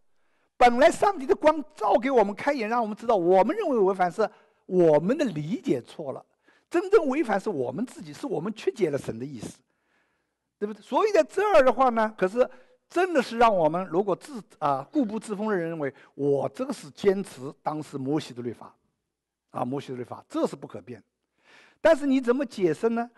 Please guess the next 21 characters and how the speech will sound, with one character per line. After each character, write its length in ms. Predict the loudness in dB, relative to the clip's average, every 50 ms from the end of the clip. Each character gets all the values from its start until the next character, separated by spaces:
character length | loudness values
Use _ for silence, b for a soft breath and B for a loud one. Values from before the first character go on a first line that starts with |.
| b b b
如 400 | -4 0 0 2 2 4 2 4
果 100 | 4 4
他 160 | 4 2 0
不 120 | -2 -2 -4
是 160 | -10 -10 -10
从 240 | -10 -8 -8 -8 -6
神 260 | -4 -4 -4 -2 -2
来 160 | -2 -2 -2
的， 80 | -4 -6
怎 140 | -8 -8
么 80 | -10 -8
能 120 | -8 -8
行 180 | -10 -10 -10 -10
出 80 | -10 -10
这 180 | -8 -6 -4 -4
样 140 | -4 -4
的 40 | -6
神 220 | -10 -12 -12 -12 -12
迹 140 | -12 -12
来 120 | -12 -14 -16 -18
呢？ 100 | -20